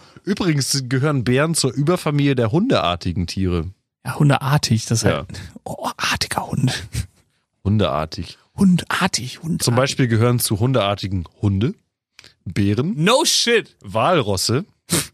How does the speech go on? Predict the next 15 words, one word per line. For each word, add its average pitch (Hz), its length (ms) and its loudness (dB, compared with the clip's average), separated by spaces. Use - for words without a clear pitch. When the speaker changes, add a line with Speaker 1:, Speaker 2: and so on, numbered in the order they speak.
Speaker 1:
Ohrenrobben, 135 840 0
Hundsrobben, 143 720 -2
Speaker 2:
Oh 180 120 4
nein. 185 240 0
Speaker 1:
<laughs> - 220 -6
kleine 180 440 2
Pandas, 113 720 0
Speaker 2:
Wusstest - 480 -2
du? 123 180 -6
Speaker 1:
Skunks - 640 2
oder 107 220 2
Stinktiere, 113 760 0
Kleinbären 147 720 2
und 110 140 0
Marder. 113 380 0